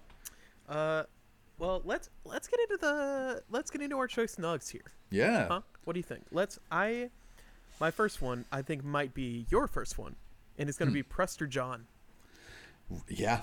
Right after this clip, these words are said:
Speaker 2: that's definitely one of mine, dude. I, I really, really like that song.
Speaker 1: Yeah, I love how the vocals sound on that one. It,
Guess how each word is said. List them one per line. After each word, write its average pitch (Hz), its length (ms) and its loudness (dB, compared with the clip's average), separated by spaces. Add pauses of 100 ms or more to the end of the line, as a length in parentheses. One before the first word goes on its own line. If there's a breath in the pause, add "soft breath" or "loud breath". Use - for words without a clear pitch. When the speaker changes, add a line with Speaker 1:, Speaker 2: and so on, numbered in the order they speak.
Speaker 2:
that's - 220 0
definitely 113 340 2
one 113 100 6
of 117 60 4
mine, 120 240 4
dude. 101 200 4
I, 104 200 2
I 104 180 2 (140)
really, 110 300 4
really 101 200 4
like 98 200 2
that 98 140 0
song. 107 380 -2 (420 loud breath)
Speaker 1:
Yeah, 151 340 0
I 143 160 2
love 135 760 0
how 139 420 0
the 131 100 -6
vocals - 440 0
sound 170 260 0
on 175 100 0
that 180 140 0
one. 190 160 -4
It, 139 200 0